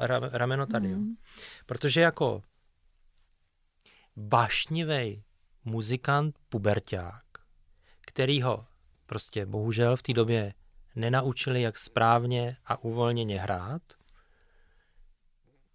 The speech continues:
Speaker 1: tak co uděláte, když chcete něco
Speaker 2: Mm, no jasně,
Speaker 1: tak
Speaker 2: přepre to
Speaker 1: zatnete
Speaker 2: napětí.
Speaker 1: prostě,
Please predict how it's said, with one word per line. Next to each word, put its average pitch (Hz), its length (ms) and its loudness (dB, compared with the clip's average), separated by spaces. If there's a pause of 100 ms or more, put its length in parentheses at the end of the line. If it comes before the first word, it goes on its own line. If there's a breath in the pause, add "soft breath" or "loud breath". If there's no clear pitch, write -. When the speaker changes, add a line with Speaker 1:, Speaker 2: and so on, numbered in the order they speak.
(140)
Speaker 1:
tak 117 160 -8
co 160 160 -4
uděláte, 208 340 2
když 143 140 2
chcete - 260 -4
něco 127 360 0
Speaker 2:
Mm, 196 320 -2
no 202 120 2
jasně, 214 320 2
Speaker 1:
tak - 120 2
Speaker 2:
přepre 156 260 8
to - 60 -6
Speaker 1:
zatnete 202 120 10
Speaker 2:
napětí. 208 320 10
Speaker 1:
prostě, 175 480 4